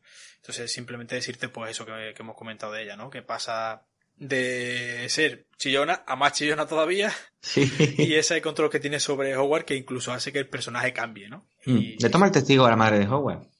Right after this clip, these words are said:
Speaker 1: Sí, básicamente. Coméntame tú, ¿qué le ves al personaje o qué evolución o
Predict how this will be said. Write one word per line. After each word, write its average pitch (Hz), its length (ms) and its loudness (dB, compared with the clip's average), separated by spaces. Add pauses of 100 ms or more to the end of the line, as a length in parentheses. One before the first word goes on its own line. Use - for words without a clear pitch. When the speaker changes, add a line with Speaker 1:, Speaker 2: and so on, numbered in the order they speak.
(120)
Speaker 1:
Sí, - 320 -2 (120)
básicamente. 131 680 -8 (560)
Coméntame 156 400 2
tú, 185 140 2
¿qué 156 140 2
le 139 60 2
ves 131 100 0
al 135 120 0
personaje 151 500 -2
o 143 120 0
qué 139 120 -2
evolución 135 560 -8
o 147 440 -12